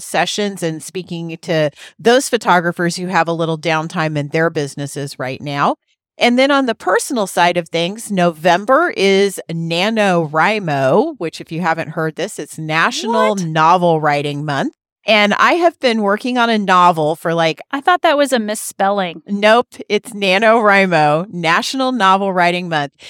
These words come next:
Speaker 1: And it's this big push for novel writers to write fifty thousand words in the month of November.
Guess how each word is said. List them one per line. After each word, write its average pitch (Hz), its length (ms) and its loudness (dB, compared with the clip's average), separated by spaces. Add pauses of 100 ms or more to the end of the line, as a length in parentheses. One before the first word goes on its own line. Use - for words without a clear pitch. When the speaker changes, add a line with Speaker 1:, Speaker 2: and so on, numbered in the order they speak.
(240)
Speaker 1:
And 226 160 4
it's 233 240 2
this 220 400 0 (240)
big 269 400 -2
push 190 560 2
for 180 240 -4
novel 180 480 2
writers 147 760 -2
to 180 680 0
write 185 280 2
fifty 233 300 -6
thousand 208 460 0
words 175 600 -2
in 175 360 -2
the 190 80 -6
month 170 240 -4
of - 120 -6
November. 185 640 -2